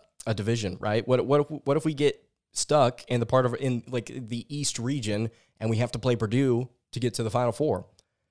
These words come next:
I know Purdue has had some issues in the Big Ten recently, but still, I don't feel confident in winning that game. I don't feel particularly confident in winning that game. And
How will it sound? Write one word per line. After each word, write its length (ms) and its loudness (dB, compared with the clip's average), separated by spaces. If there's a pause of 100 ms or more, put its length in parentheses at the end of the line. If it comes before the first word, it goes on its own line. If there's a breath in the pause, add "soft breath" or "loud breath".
(180)
I 80 2
know 220 8
Purdue 580 2 (360)
has 200 0
had 240 4
some 120 2
issues 540 2
in 80 4
the 60 0
Big 220 2
Ten 260 2
recently, 560 0 (260 soft breath)
but 100 -4
still, 220 4
I 80 4
don't 160 2
feel 160 4
confident 480 4
in 80 4
winning 220 2
that 160 -2
game. 240 -8 (560)
I 40 -2
don't 120 2
feel 140 8
particularly 580 2
confident 480 4
in 60 2
winning 240 2
that 140 -8
game. 280 -10 (1300)
And 240 -2